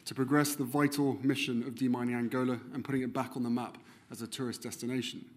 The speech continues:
Angola has some of the world's most important remaining wilderness that is critical to biodiversity and an asset that should be protected, celebrated, and benefited by its people.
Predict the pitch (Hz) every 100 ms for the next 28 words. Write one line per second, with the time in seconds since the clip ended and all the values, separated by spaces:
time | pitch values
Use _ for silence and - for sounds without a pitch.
0 | - _ - - - - - - 139 147
1 | 170 180 175 156 160 156 170 156 135 -
2 | 135 143 147 147 143 143 139 139 139 135
3 | - 123 - 135 143 139 127 127 123 123
4 | 135 143 143 - - - - 127 127 -
5 | - 165 135 - 104 - - - - 120
6 | 123 127 123 131 127 117 120 117 127 131
7 | 156 - 123 110 113 - 131 123 - 123
8 | 151 147 160 156 - - - - - 151
9 | 135 123 117 123 127 - - - 120 123
10 | 113 143 123 123 - 110 - - - -
11 | 117 107 - 117 - 104